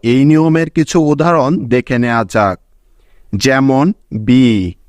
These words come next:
হি, শি, দি, রি,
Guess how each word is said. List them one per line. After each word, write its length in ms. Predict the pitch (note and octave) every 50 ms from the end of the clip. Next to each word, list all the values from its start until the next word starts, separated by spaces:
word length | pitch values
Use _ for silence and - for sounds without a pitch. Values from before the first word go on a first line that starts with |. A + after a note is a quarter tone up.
| _ _ - _ _ - - - -
হি, 520 | - B2 C3 C3+ C3 B2+ A#2+ G#2 F2+ F2 E2 - _ _ _ _ _ _ _ _ -
শি, 720 | - - - - - C#3 C3+ C3+ C3+ B2+ A#2+ G#2+ F#2 E2+ E2 - _ _ _ _ _ _ _ - A#2
দি, 720 | G#2 G#2 A2 B2 B2+ C3 C3 C3 B2 A#2 G2+ F2+ F2 E2+ _ _ _ _ _ _ _ _ _ -
রি, 720 | - G#2 A2 A2+ B2 C3 C3+ C3+ C3 B2+ B2 A2 G2 F2